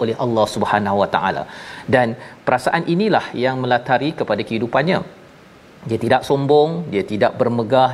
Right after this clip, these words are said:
dia tidak menatakan bahawa saya lebih baik daripada orang lain, tetapi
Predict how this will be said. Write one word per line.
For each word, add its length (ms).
dia 120
tidak 320
menatakan 1000
bahawa 300
saya 260
lebih 200
baik 200
daripada 380
orang 260
lain, 220
tetapi 340